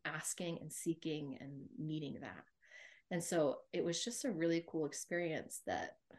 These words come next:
yeah, I didn't, I didn't have to be there at that time because he's a living Savior today. Um, and so I can still have those same miracles in my life.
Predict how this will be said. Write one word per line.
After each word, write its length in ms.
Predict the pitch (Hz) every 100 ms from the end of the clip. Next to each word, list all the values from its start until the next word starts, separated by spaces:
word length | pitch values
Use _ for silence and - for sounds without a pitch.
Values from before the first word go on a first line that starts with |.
| - _ _ _ _ _
yeah, 120 | 202
I 100 | 196
didn't, 240 | 190 196 -
I 20 | 185
didn't 200 | 202 170
have 360 | - 165 -
to 100 | -
be 160 | 170 160
there 380 | 147 117 127 - - - 160
at 140 | 160
that 180 | 123 -
time 560 | - 185 160 160 165 -
because 320 | - 170 165 -
he's 220 | 165 147
a 60 |
living 340 | 143 160 180 165
Savior 400 | - 117 - -
today. 300 | - - 175 _ _ - - - - - - _
Um, 380 | 147 143 - - - _ _ _ -
and 120 | 156
so 300 | 185 151 151 -
I 60 | 156
can 160 | 151 160
still 240 | - 165
have 260 | 156 160 156
those 220 | 151 -
same 180 | 151 147
miracles 380 | 147 - 147
in 80 | 147
my 100 | 131
life. 380 | 139 143 190 233